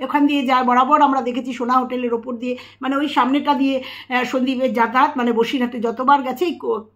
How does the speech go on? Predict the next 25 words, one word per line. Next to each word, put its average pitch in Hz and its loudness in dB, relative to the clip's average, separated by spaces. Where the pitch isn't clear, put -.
কেস 302 -6
খামারির 233 -2
ক্ষেত্রে, 185 -14
হয়তো 311 0
হতেও 269 -2
পারে 302 -2
ঘুঘুর 240 0
ফাত 262 2
ওই 262 -4
সোনা 247 0
হোটেলে 254 -2
যাওয়ার 269 4
সময় 311 -2
ফেলেনি, 285 2
আসার 262 0
সময় 269 0
ফাত 240 -2
পেতে 240 -8
রাখতেও 196 -10
পারে, 226 -10
পারতো, 202 -14
সেই 190 -6
জন্য 180 -10
হতে 262 -8
পারে। - -20